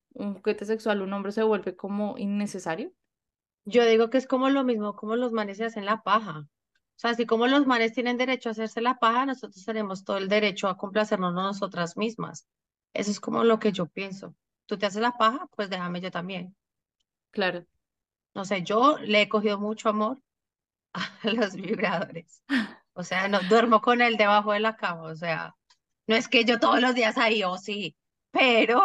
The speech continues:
Speaker 2: <laughs> pero sí, sí, sí. Ha
Speaker 1: Sí,
Speaker 2: sido
Speaker 1: es que yo
Speaker 2: como
Speaker 1: pienso que eso pasa en los hombres que son inseguros, que dicen como, "No, yo no quiero que te compres uno porque entonces ya no me vas a querer", pero yo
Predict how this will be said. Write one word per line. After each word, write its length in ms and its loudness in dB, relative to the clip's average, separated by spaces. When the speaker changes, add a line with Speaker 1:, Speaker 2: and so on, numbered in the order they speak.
Speaker 2:
<laughs> 240 -4
pero 320 -6
sí, 440 -16
sí, 560 -20
sí. 560 -20
Ha 100 -6
Speaker 1:
Sí, 20 -4
Speaker 2:
sido 220 4
Speaker 1:
es 140 4
que 100 4
yo 80 4
Speaker 2:
como 20 -4
Speaker 1:
pienso 300 0
que 100 -2
eso 140 -2
pasa 200 0
en 80 2
los 100 0
hombres 240 0
que 100 -4
son 160 -2
inseguros, 500 -2
que 80 -2
dicen 220 -6
como, 260 -2
"No, 220 2
yo 140 0
no 100 0
quiero 160 -4
que 80 -4
te 100 -4
compres 280 -4
uno 180 -2
porque 160 -10
entonces 220 -4
ya 80 2
no 80 -2
me 100 0
vas 140 0
a 60 -8
querer", 260 -2
pero 140 -6
yo 60 -2